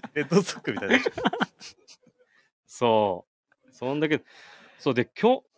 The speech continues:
Speaker 2: 今回あと聞きたかったのが、小島さんってその、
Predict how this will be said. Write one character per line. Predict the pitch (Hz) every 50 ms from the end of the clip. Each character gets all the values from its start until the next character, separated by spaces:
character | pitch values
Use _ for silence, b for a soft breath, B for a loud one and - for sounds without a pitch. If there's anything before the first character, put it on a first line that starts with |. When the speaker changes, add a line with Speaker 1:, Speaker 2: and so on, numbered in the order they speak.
| _ _ -
Speaker 2:
今 | - 247 262 247
回 | - - 127
あ |
と | 113 117
聞 | -
き | - - - -
た | - 151
か | 143
っ | 131 -
た | - 107
の | 95 92
が、 | 85 98 98 104 95 85 82 - _ _ _ _ _ b b b b b b b b b b b b b b b b _ _ _ _ _
小 | - -
島 | 143 202 226 240 220
さ | - 233 226
ん | 220
っ |
て | - 196
そ | - 170 147
の、 | 143 135 127 -